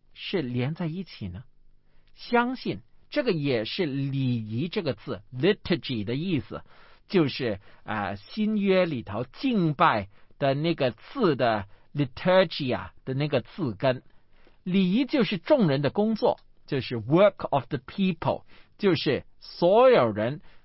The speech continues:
你跟我一起透过奉献我们的全人，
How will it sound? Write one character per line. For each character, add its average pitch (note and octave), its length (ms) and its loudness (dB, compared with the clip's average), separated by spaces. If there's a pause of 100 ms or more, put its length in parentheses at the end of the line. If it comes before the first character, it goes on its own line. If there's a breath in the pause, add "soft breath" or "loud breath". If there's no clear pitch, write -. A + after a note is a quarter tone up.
你 D3 340 2
跟 A3 320 0
我 A2+ 220 -4
一 F#3 160 -2
起 D3 180 -4
透 C4 360 6
过 F3 120 2
奉 A#3+ 380 0
献 F3 240 -2
我 A#2 120 0
们 B2 180 -4
的 C#3+ 140 2
全 C3 520 -4
人， A#2 280 -4